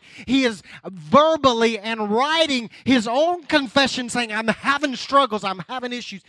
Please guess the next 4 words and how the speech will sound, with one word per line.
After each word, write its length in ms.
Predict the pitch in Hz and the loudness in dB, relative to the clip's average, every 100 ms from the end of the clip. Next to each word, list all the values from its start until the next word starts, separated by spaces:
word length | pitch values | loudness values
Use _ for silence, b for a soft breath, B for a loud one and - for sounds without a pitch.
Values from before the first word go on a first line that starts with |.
| b | b
He's 200 | - 202 | -10 -10
confessing 1000 | - 190 180 - 220 202 - 160 143 131 _ _ _ _ _ _ _ | -10 -14 -14 -10 -10 -10 -12 -12 -14 -20 _ _ _ _ _ _ _
his 260 | 151 135 - | -16 -16 -10
faults. 640 | 175 160 139 _ - - | -6 -6 -8 _ -20 -20